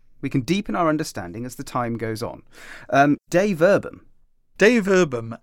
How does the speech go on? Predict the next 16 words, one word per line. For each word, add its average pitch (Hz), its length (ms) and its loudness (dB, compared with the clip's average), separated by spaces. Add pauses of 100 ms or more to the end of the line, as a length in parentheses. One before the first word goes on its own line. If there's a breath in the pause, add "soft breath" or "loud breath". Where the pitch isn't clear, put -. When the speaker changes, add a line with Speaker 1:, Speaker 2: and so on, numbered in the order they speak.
(120)
Speaker 2:
is 143 120 -4
on 139 140 -2
divine 131 360 -6
revelation. 123 640 -8 (400)
So 151 400 0
this 175 320 -2 (240)
talks - 340 -4
about 131 400 -8
how 160 360 -2
God 135 340 -4
has 131 180 -6
revealed 160 380 0
himself 131 560 -6 (320)
in 160 280 4
the 131 80 -2
world 117 520 -6